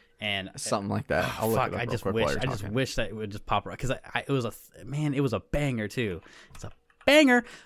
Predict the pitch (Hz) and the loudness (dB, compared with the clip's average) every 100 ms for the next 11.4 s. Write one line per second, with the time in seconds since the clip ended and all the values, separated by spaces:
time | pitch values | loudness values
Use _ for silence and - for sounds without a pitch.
0 | - 131 123 113 - - - - - 269 | 2 6 6 4 0 -6 -6 0 6 8
1 | 302 254 233 220 214 180 190 185 175 190 | 8 6 6 6 2 4 2 2 0 0
2 | 151 - - - - 160 151 143 143 123 | -2 -8 -20 -14 0 6 8 8 6 4
3 | - 113 - 151 - - - - 143 160 | 2 0 -2 -2 -2 -2 -8 -6 4 8
4 | 156 147 139 107 - _ _ _ _ _ | 10 8 6 2 -8 _ _ _ _ _
5 | _ _ _ _ _ _ _ _ _ _ | _ _ _ _ _ _ _ _ _ _
6 | _ _ _ - 196 240 185 117 214 226 | _ _ _ -2 4 6 6 4 2 4
7 | 160 139 117 117 - - 101 - 110 90 | 2 2 2 2 0 -4 -6 -4 -6 -6
8 | - - 104 107 113 113 110 107 98 98 | -12 -6 -4 0 4 4 4 2 0 -2
9 | 92 95 110 147 147 143 175 180 156 - | -2 -6 0 4 4 4 4 4 2 0
10 | - - - 160 170 151 156 190 185 127 | -10 -20 -2 2 4 4 2 4 4 4
11 | 123 113 107 98 | 4 4 4 0